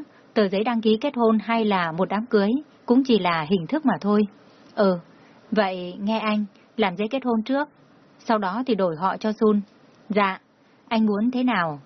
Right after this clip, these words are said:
cô cũng bằng lòng hết." Anh xoa bụng cô. "À... Em tính đặt tên con là gì đấy?" "Con còn nhỏ xíu mà anh.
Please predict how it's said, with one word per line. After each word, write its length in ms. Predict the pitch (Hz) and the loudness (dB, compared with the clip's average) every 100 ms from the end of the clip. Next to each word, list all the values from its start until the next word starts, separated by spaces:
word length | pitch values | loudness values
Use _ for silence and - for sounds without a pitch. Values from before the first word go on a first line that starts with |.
| - | -2
cô 120 | 220 | 0
cũng 200 | 220 240 | 0 -2
bằng 200 | 214 170 | -2 -2
lòng 200 | 170 156 | -8 -6
hết." 240 | 175 254 - _ - _ - | -2 -2 -2 _ -20 _ -6
Anh 180 | 226 214 | -2 -2
xoa 180 | 226 214 | -2 -2
bụng 200 | 196 202 | -2 -2
cô. 260 | 202 202 196 - - | 0 0 -2 -10 -8
"À... 240 | 208 185 180 _ _ _ | -2 -2 -4 _ _ _
Em 160 | 247 220 | -4 -2
tính 360 | 214 214 269 254 | -2 -2 -2 -2
đặt 180 | 220 185 | -4 -4
tên 140 | 233 226 | -4 -2
con 160 | 226 | -2
là 80 | 214 180 | -2 -4
gì 120 | 180 | -6
đấy?" 340 | 170 185 262 - _ _ - _ _ _ | -4 -4 -4 -8 _ _ -20 _ _ _
"Con 260 | - 220 226 | 0 0 2
còn 220 | 214 202 | -2 0
nhỏ 200 | 202 170 | 0 -2
xíu 240 | 147 220 247 | 0 0 2
mà 160 | 240 | 2
anh. 280 | 196 214 | 0 0